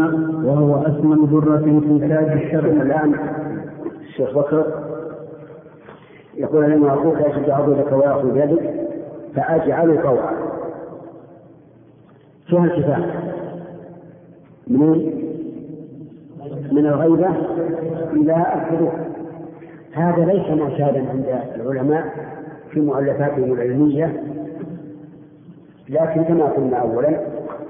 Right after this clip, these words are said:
Speaker 2: أن الشيخ يعتمد على البلاغات اللغوية، ومعلوم أن الانتقال في الأسلوب من غيبة إلى خطاب أو من خطاب إلى غيبة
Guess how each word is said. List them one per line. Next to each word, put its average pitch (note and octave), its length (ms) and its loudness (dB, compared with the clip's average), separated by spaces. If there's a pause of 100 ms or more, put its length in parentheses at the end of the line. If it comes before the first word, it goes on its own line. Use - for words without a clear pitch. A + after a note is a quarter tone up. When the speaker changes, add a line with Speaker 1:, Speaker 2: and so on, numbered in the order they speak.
(260)
Speaker 2:
أن C3+ 140 2
الشيخ C#3 280 0
يعتمد C#3+ 680 -2
على D3 300 2 (1300)
البلاغات D3 580 2
اللغوية، C3 500 0 (2000)
ومعلوم E3 500 4
أن C#3 320 2
الانتقال C3+ 640 0 (920)
في D3+ 80 2
الأسلوب D3+ 480 0 (840)
من C#3+ 140 -2
غيبة D#3+ 340 2
إلى C#3 260 2
خطاب C3+ 500 -2
أو D3 120 0
من D3 100 0
خطاب C#3+ 320 -2
إلى C3+ 200 0
غيبة D3+ 340 2